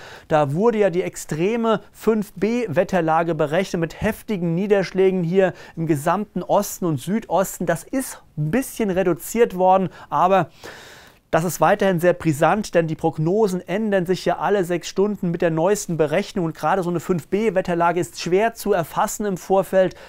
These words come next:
Das kann sich also alles noch mal verstärken oder aber auch noch weiter abschwächen. Da müssen wir einfach noch ein bisschen Geduld haben und die nächsten Tage ganz genau beobachten. Ja, und heiß wird's dann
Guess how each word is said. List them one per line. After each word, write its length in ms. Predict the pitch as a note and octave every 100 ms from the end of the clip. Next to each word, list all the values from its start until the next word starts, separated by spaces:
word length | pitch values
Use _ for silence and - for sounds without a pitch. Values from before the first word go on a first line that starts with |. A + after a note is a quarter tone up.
| -
Das 240 | C#3+ -
kann 320 | - E3+ G#3+
sich 240 | G3 F#3 -
also 400 | D3 F3 D#3+ -
alles 320 | C#3+ F3 -
noch 180 | D#3 C3+
mal 160 | C#3+
verstärken 640 | C3+ C#3 B2 C3+ C3 D#3 E3
oder 360 | - F#3+ A#3+ A3
aber 240 | G3 F#3
auch 180 | F3 - - -
noch 360 | C3 D3+ D#3 C#3
weiter 400 | C3 D3 B2+ -
abschwächen. 680 | D3 - D#3+ D#3+ - D3+ - -
Da 140 | - A#2+
müssen 340 | A#2 D3+ D#3+
wir 140 | C#3 B2+
einfach 240 | C3 C#3
noch 60 | C3+
ein 20 |
bisschen 160 | B2
Geduld 380 | B2 A#2 G#3 G#3
haben 320 | E3 F3 F3 - -
und 320 | - F#3 F3
die 80 | E3
nächsten 560 | C#3 B2 C3 - - C3
Tage 460 | - A2+ A2 B2 A#2+ -
ganz 420 | B2 G#2+ G#2+ -
genau 500 | - C3+ A2+ F#2 G#2+ - _
beobachten. 840 | E3 G#3 A#3+ B3+ F#3 - - G2+ F2+ _ - - - - -
Ja, 180 | A3+ E3+
und 220 | D3+ -
heiß 400 | E3+ A3 - A3
wird's 240 | G#3 -
dann 280 | G#3 G3 G3